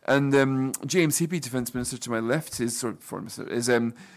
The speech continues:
uh, w-, has, has been in this sphere now, foreign and defence, for quite some time. Um, a couple of years ago, he advised the military to think the ridiculous when it comes to capabilities. Think le-,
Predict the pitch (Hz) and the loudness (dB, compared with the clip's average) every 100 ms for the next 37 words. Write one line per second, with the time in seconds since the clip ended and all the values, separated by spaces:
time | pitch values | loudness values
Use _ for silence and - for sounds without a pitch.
0 | - - 127 139 139 - 139 131 123 - | -4 2 2 2 0 2 4 4 4 0
1 | 143 120 147 151 151 139 127 - 156 135 | -2 4 4 4 2 2 2 2 4 4
2 | 110 110 113 123 117 110 107 120 107 110 | 4 0 0 0 0 0 -2 -4 -4 -6
3 | - 135 - 104 120 117 87 104 - - | -2 0 0 -2 0 -2 -2 -6 -14 -20
4 | - - 127 131 135 135 - 147 170 156 | -20 0 2 4 2 -2 -2 -2 -2 2
5 | 151 131 151 131 117 110 120 123 120 - | 2 6 4 4 4 4 4 0 -2 -6
6 | 131 135 131 123 127 127 117 113 117 143 | -4 0 0 0 0 0 -2 -8 -4 -2
7 | 139 - 123 117 131 - 104 - - - | -2 -2 -2 0 -2 -4 -8 -4 -4 -4
8 | - - - 120 120 123 113 113 113 110 | -8 -16 -4 -2 2 0 0 -2 -4 -6
9 | 101 110 107 113 98 - - _ - - | -2 -2 -2 -4 -6 -6 -10 _ -18 -4
10 | 147 135 - 139 | 0 0 0 0